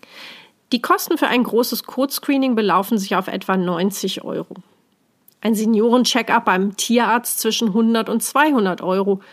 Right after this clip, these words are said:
je nachdem, ob man zum Ultraschall noch woanders hin sollte oder es in der angestammten Praxis macht. Der Ultraschall alleine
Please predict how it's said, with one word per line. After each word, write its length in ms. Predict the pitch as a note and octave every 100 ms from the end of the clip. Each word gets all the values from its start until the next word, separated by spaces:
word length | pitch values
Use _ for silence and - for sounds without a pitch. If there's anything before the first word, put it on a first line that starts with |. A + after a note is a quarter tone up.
| - _ _
je 160 | - G3+
nachdem, 560 | F#3+ - F#3+ A3 B3
ob 200 | - G3+
man 160 | G3 G3
zum 180 | - F#3
Ultraschall 640 | F#3+ F#3+ F3+ - - E3+
noch 240 | A3 A3 A3+
woanders 420 | - A#3 A#3+ A#3+
hin 160 | B3+
sollte 400 | A#3+ A#3 A3+ A#3 - - _ _
oder 320 | D4 D#4+ C#4+
es 140 | A3 -
in 120 | A#3+
der 140 | G3+
angestammten 640 | - D3 F3+ - F#3 - A#3
Praxis 560 | - - - - -
macht. 320 | G#3+ - - _ _ _ _ _ _ _ _ _ _ _ -
Der 120 | A3
Ultraschall 440 | B3 A#3+ A#3 A3
alleine 540 | G3 G3+ A3 B3+ A3+